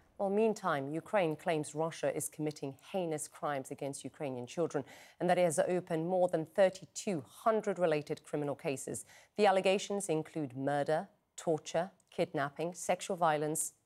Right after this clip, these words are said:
and more. Russia's treatment of Ukraine's children has long faced international scrutiny, and Russia has repeatedly denied accusations of human rights abuses. Let's bring in C N N's Melissa Bell for more. She's live for us in, in Zaporizhia. Uh,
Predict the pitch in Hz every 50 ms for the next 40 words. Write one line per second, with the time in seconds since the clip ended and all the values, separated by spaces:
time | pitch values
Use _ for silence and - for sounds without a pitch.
0 | _ _ _ - 175 165 156 160 170 170 147 131 127 120 - - - - - -
1 | - 185 202 214 226 - - 247 - - - 247 226 - - 190 185 185 - -
2 | 190 185 - 180 165 - - 165 160 151 - - - 240 247 185 180 156 156 156
3 | 175 170 160 185 185 185 175 175 - 190 170 165 - - - 196 190 - 180 180
4 | 175 180 - - 180 180 - - - 226 240 - - 139 131 120 - - - -
5 | - - - - 214 214 196 220 254 320 - - 226 180 170 180 170 175 170 -
6 | 190 202 208 - - - 311 339 330 - 233 190 - 135 139 135 - 160 151 135
7 | 127 135 120 113 127 123 - - 147 131 147 139 127 - - 135 135 139 - -
8 | - _ _ _ _ _ - 175 180 175 - - 151 143 139 139 127 127 127 107
9 | - - - 127 - 131 107 - - - - - - 127 - - 147 143 135 127
10 | 127 127 - 156 139 127 117 123 - 131 123 - - - 147 135 127 120 - -
11 | 135 131 135 143 139 131 - - - - - - - 226 202 - 190 180 175 170
12 | - - 170 160 156 156 - 160 147 151 156 151 - 180 175 151 151 143 160 147
13 | - - - 139 147 147 143 147 - 147 139 135 - - - - - - -